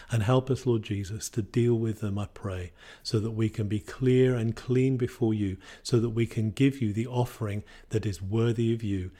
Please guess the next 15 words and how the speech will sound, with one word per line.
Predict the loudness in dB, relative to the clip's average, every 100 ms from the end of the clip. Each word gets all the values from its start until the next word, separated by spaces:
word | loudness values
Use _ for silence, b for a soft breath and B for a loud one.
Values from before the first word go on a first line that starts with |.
| B B
the | 0
offering | 0 0 0 0
of | -2 -2 -2
our | -2
full | -4 -6 2 6 6 4
attention, | 2 -2 -2 -2 -6 -6
all | -6 0 4 6 6
of | 4
our | 2
body, | 0 0 0 -2
soul, | -2 0 2 2 0
and | -2
spirit, | -6 -6 -4 -4 -8 -14 -20 -20 _ _ _ _ b b b b
a | 0
living | 6 6 6 4 2 0